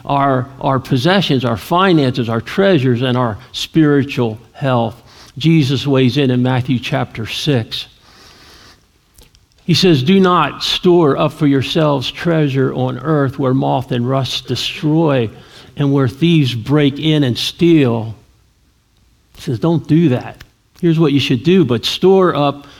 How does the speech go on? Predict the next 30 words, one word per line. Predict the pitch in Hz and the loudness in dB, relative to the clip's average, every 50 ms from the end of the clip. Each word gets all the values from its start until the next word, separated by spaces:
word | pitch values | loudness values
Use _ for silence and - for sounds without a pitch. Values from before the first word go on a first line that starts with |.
| - _ | -8 _
for | - 156 | 0 2
yourselves | 139 135 127 - - - 180 165 147 135 131 120 | 4 4 2 2 0 0 0 2 2 0 -2 -4
treasures | - - - 175 156 156 143 139 143 131 120 117 | -6 -4 -2 0 2 2 2 2 0 0 0 0
in | 120 117 117 | -2 -2 -2
heaven | 117 127 175 196 196 180 131 127 131 131 131 131 - - - - - - | -2 0 0 2 2 2 2 0 0 0 -2 -4 -6 -8 -18 -20 -12 -6
where | 151 139 135 135 | -2 0 2 2
neither | 147 147 143 135 135 127 | 2 2 2 2 2 2
moth | 123 123 131 135 139 139 131 - - | 2 2 0 0 0 -2 -2 -4 -4
nor | 127 123 117 113 113 | -4 -4 -2 -2 -4
rust | 113 123 139 147 139 135 123 - - - | -2 -2 0 0 0 -2 -2 -6 -8 -10
destroys | 123 113 - - - - 156 151 147 139 135 123 123 123 127 - | -10 -10 -10 -10 -6 -4 -2 0 2 2 2 2 0 0 -2 -6
and | - 139 127 123 123 127 123 | -8 -6 -4 -4 -2 -2 -2
where | 127 127 123 123 123 - - - - _ | -2 -2 0 0 -2 -2 -6 -12 -20 _
thieves | - - 185 165 156 143 127 | -2 0 2 2 2 2 0
do | 135 - 135 135 | -2 -4 -4 -2
not | 131 127 123 120 120 123 | -2 -2 -4 -6 -6 -4
break | 127 120 117 117 - | -2 -2 -2 -2 -2
in | 139 127 120 | -2 -2 -2
or | 117 104 95 | -2 -4 -6
steal. | - - - - 156 160 143 127 107 101 101 - - _ _ _ _ - - - _ | -8 -6 -2 0 2 2 4 2 0 -2 -6 -10 -16 _ _ _ _ -20 -20 -20 _
For | - - - - 165 196 214 208 196 160 147 143 135 131 131 135 127 - - - - - - - | -20 -12 -4 0 2 4 4 4 4 4 4 4 4 2 2 2 0 -4 -8 -16 -20 -20 -12 -8
where | 135 123 127 135 147 165 185 185 196 190 190 185 165 - - - | -4 -2 0 2 2 2 4 4 4 2 2 0 -2 -4 -6 -2
your | 143 139 139 135 127 | 0 2 2 2 2
treasure | 127 - - - 175 185 202 220 220 214 180 - 170 139 135 - | 0 -4 -6 -2 0 2 2 4 2 2 2 0 0 -2 -2 0
is, | 135 135 127 123 123 123 123 123 123 123 - - - - _ _ _ _ - | 0 0 0 2 2 2 2 0 0 -2 -6 -12 -18 -20 _ _ _ _ -4
there | 120 139 147 160 160 165 | 0 2 2 4 4 4
your | 156 139 135 131 131 | 4 2 2 2 0
heart | 131 - - - - 156 156 147 135 120 - - - | -2 -4 -8 -6 -4 -2 0 0 0 -2 -4 -8 -12
will | 135 127 120 123 135 143 143 127 | -8 -4 -2 0 0 0 0 -2
be | 120 113 117 117 120 123 | -4 -4 -4 -4 -4 -4